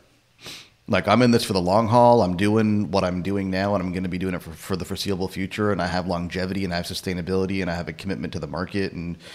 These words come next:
we're really well positioned, and, like, we're here. And I'm probably gonna spend the next twenty, thirty, forty years of my life doing this.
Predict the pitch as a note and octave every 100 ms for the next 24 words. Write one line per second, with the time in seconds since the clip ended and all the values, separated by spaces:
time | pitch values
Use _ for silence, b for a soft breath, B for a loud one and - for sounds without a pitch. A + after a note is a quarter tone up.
0 | B B B B - F2+ F#2 F#2 F2+ F2+
1 | E2 F#2+ - B2+ A2+ F#2 F2+ E2 - E2
2 | G#2+ C3 F2+ G2 F2 - - B B B
3 | B _ - F2 F2+ F2+ F2 - F#2+ G2+
4 | A2 - G#2 G2+ F#2+ - - - G2 G2
5 | G2+ F#2+ F2+ G2 F#2 F#2 F2 F2 F2+ E2+
6 | - C2+ A1 - -